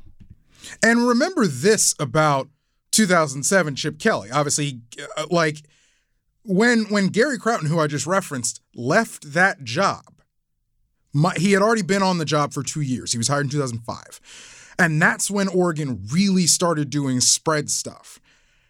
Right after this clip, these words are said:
Mike Bellotti, the head coach at the time, literally said to Gary Crowton,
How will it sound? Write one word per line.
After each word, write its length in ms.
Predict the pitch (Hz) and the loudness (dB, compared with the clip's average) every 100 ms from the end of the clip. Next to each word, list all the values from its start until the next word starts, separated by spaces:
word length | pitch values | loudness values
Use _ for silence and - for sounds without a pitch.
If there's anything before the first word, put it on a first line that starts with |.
| _ _ _ _ 156 | _ _ _ _ 0
Mike 340 | 156 262 - | 2 2 0
Bellotti, 640 | 185 156 226 285 143 123 | -2 0 0 0 -2 -6
the 80 | 135 | -4
head 220 | 143 185 | -2 -2
coach 220 | 180 156 131 | -2 -4 -4
at 80 | |
the 60 | 107 | -8
time, 720 | - 226 269 135 107 123 160 _ _ _ _ - - - - - | -4 -2 -2 -4 -6 -10 -12 _ _ _ _ -20 -20 -20 -16 -2
literally 540 | 160 254 240 190 156 | 2 4 2 0 -2
said 500 | 147 - 226 240 170 | -2 0 2 2 0
to 60 | 135 | -2
Gary 240 | 180 160 | -2 0
Crowton, 400 | 156 226 151 147 | 0 -2 -2 -6